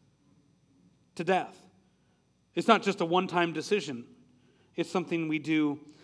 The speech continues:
every day, because one of the things that's gonna happen,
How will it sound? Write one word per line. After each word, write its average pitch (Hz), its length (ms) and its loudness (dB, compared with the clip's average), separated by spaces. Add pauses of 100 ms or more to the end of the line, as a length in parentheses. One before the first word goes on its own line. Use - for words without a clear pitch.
(300)
every 160 240 2
day, 175 260 6
because 165 360 -2
one 202 180 4
of 190 80 -2
the 175 80 -10
things 190 260 -2
that's 165 160 -4
gonna 170 160 0
happen, 165 520 2